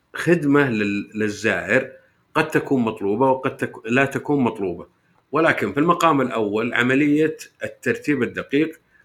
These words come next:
ويمكن ال-، ال-، الشيء اللي نفتقده غالبًا، وهو يمكن أسلوب اجتماعي تعودنا عليه، الدقة في المواعيد. الدقة في المواعيد مهمة جدًا لك حتى تستمتع ببرنامجك.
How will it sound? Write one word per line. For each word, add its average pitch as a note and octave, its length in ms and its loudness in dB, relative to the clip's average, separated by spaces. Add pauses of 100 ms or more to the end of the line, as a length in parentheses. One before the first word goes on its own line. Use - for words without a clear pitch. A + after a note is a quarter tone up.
(160)
ويمكن C#3+ 720 4 (100)
ال-، G#2 280 -6
ال-، F2 280 -6
الشيء - 260 0
اللي A#2 120 0
نفتقده A2 680 -4 (180)
غالبًا، G2+ 720 0
وهو G2+ 400 -6 (160)
يمكن G2+ 340 -8
أسلوب G#2+ 440 -4
اجتماعي G2+ 640 -6
تعودنا G2+ 500 -2
عليه، A2 300 -6 (480)
الدقة F#2 760 -2
في G2 80 -14
المواعيد. E2+ 500 -12 (920)
الدقة D3+ 340 0
في D3 60 2
المواعيد C#3 440 0
مهمة C3 320 4
جدًا B2 340 -4
لك D3+ 400 2
حتى - 280 -4
تستمتع A#2+ 460 -4
ببرنامجك. G2 600 -4